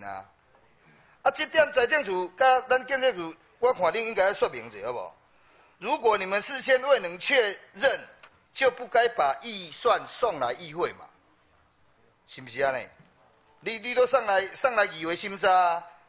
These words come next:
啊，后来你又没有去执-，执行啊，你，你，你们，你们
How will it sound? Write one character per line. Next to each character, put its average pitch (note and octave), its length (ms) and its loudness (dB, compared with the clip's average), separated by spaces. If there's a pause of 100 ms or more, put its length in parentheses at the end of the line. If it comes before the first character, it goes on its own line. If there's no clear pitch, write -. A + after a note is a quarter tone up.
(580)
啊， G3 100 4
后 G#3+ 60 4
来 F3+ 260 2 (200)
你 E3+ 120 -8
又 B3 100 4
没 A3+ 140 2
有 A#3 100 2
去 G3 140 -6
执-， F#3+ 340 -10 (160)
执 G3+ 220 -8
行 B2+ 260 -6
啊， A#2 240 0 (1300)
你， D3+ 220 -12
你， E3 280 -12
你 D3+ 120 -12
们， D#3+ 160 -10
你 D#3 100 -8
们 D#3 220 -8